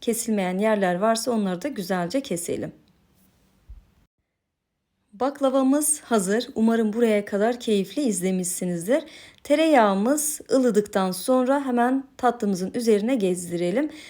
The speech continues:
Tereyağını kesinlikle sıcak olarak dökmeyin. Ee, üstü böyle kabaracak ve daha sonra iç kısmı hamur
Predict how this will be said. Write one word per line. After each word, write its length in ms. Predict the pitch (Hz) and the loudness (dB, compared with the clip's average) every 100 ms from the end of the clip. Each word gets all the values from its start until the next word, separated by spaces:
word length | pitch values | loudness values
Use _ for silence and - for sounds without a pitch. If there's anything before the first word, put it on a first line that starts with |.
| - _ - | -20 _ 2
Tereyağını 640 | 240 277 262 214 190 180 | 4 6 6 6 2 -4
kesinlikle 840 | - 220 - 240 240 277 269 269 | -2 0 2 2 4 2 2 -2
sıcak 400 | 269 196 214 208 | -2 0 0 0
olarak 400 | 190 208 285 285 | 2 2 2 0
dökmeyin. 680 | 196 185 175 180 202 302 - - _ | -2 0 -4 -2 0 -2 -4 -18 _
Ee, 260 | 196 196 180 262 | 0 0 0 -2
üstü 500 | 285 - - 233 226 | -2 -2 -2 0 4
böyle 320 | 233 196 190 | 6 6 0
kabaracak 680 | 262 262 262 262 247 269 262 | -2 4 4 4 0 0 0
ve 120 | 226 | 0
daha 180 | 214 196 | 0 0
sonra 220 | 208 190 | -2 -4
iç 240 | 247 240 | -4 -8
kısmı 280 | - - 277 | -10 -4 -2
hamur 320 | 220 202 190 | -2 -2 -2